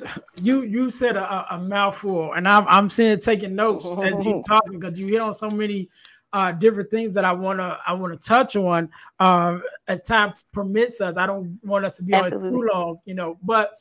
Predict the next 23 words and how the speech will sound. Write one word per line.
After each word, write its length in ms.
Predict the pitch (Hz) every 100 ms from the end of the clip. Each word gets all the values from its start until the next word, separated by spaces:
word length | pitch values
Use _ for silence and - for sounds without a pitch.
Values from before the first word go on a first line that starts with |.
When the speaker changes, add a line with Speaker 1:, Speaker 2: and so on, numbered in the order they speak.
| -
Speaker 2:
<laughs> 0 | 233 269 262 254 -
Speaker 1:
you, 160 | 208
you 140 | 226 233
hit 200 | 220 330
on 160 | 302 240
a, 100 | - _
a, 160 | 208 208 214
a 80 |
couple 280 | - 262 269 220
things. 280 | 214 180 175
One 200 | 269 302
thing 160 | 262
that 200 | 226 214
you 120 | 220 190
said, 400 | - 202 190 185
one 140 | 202
of 40 | 202
the 80 | 175
first 240 | 226 233
things 160 | 220 190
that 180 | 180
you 60 | 180
said 320 | - 185 180